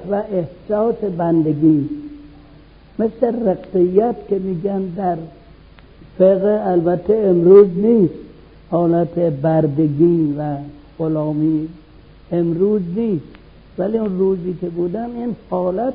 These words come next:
رو می‌گفتن رقیت. یه بنده‌ای که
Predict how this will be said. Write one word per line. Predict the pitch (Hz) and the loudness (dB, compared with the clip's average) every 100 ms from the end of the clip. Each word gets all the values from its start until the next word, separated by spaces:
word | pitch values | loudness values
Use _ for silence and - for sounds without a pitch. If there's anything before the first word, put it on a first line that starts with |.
| - | -6
رو | 208 | -6
می‌گفتن | 196 185 190 185 214 202 202 - - - - - 190 | -4 -4 -6 -4 -4 -4 -8 -14 -20 -20 -20 -12 -6
رقیت. | 165 165 - 160 151 165 160 - - - - - - - - - - - - - - - - - - - - - - 233 | -4 -4 -2 -2 0 0 0 -4 -16 -20 -20 -20 -20 -20 -20 -20 -20 -20 -20 -20 -20 -20 -20 -20 -20 -20 -20 -14 -8 -4
یه | 214 | -2
بنده‌ای | 190 196 196 185 226 226 220 | -2 -2 0 2 2 0 -6
که | 190 220 214 214 208 | -2 2 2 2 0